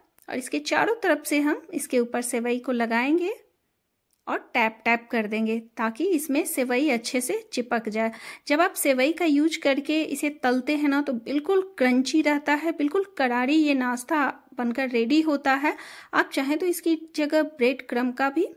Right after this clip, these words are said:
यूज़ कर सकते हैं, लेकिन इससे जो है ना, बहुत ही ज़्यादा आपका नाश्ता करारी बनेगा। तो एक बार इस तरह से यदि आपके पास सेवई हो तो ज़रूर ट्राई कीजिएगा।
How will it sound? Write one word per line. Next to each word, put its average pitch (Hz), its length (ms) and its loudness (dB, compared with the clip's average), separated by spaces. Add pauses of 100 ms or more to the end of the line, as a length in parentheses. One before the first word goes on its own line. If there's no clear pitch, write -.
(260)
यूज़ 262 300 -2
कर 240 200 0
सकते 285 420 -2
हैं, 392 200 -4
लेकिन 311 380 2 (100)
इससे 339 320 0
जो 339 140 2
है 320 120 0
ना, 339 140 6
बहुत 320 440 -6
ही 349 100 4
ज़्यादा 233 360 2
आपका 269 580 -2
नाश्ता 247 560 -2 (380)
करारी 233 380 0
बनेगा। 262 460 0 (500)
तो 269 180 0
एक 277 240 -2
बार 285 340 2
इस 254 240 -6
तरह 277 200 0
से 294 140 -2
यदि 262 260 0
आपके 285 280 -2
पास 262 260 -2
सेवई 247 400 0
हो 285 140 0
तो 277 140 -4
ज़रूर 233 400 -2
ट्राई 262 260 2
कीजिएगा। 277 600 0